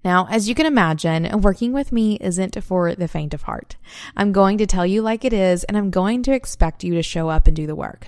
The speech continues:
But I promise that if you do, you'll leave with a business that's changed for the better,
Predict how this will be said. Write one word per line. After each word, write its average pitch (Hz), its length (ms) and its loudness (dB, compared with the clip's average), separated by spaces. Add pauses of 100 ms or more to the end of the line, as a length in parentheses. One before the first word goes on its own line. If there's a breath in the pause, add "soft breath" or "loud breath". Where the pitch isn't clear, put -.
But - 140 0
I 180 160 -4
promise 196 460 0
that - 180 -6
if 170 220 -8
you 175 100 -6
do, 180 320 -2
you'll 190 300 -2
leave 196 320 -2
with - 200 -4 (120)
a 180 160 -2
business 175 520 0
that's - 300 -8
changed 185 400 -2
for 269 80 -4
the 254 120 0
better, 190 340 2